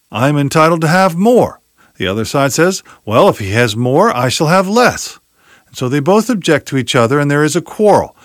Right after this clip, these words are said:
because each one is thinking only of himself. I'm not entering into the particular merits of particular disputes.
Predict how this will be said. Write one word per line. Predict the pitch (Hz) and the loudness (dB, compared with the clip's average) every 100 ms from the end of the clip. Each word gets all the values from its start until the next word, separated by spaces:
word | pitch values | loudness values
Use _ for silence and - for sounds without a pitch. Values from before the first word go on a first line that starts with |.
| _ | _
because | - 127 - | -12 -10 -6
each | 180 196 - | -4 -4 -2
one | 139 127 127 | 0 0 0
is | 123 | -6
thinking | - 143 151 151 | -4 -4 -4 -4
only | 139 139 131 | -2 0 0
of | 123 110 | -2 -2
himself. | 113 104 - 113 - _ _ _ _ _ _ _ _ _ | -4 -4 -4 -6 -8 _ _ _ _ _ _ _ _ _
I'm | 180 220 | -4 0
not | 226 - | 0 0
entering | 156 156 156 143 | -4 -2 -4 -2
into | 139 127 | -4 -4
the | |
particular | 120 - 147 - 135 | -6 -6 -8 -4 -4
merits | 110 117 120 120 123 | -2 0 -2 -2 -6
of | - | -10
particular | 117 127 - 120 113 | -8 -8 -4 -4 -2
disputes. | 110 - 143 117 - - | -4 -6 -2 -2 -4 -16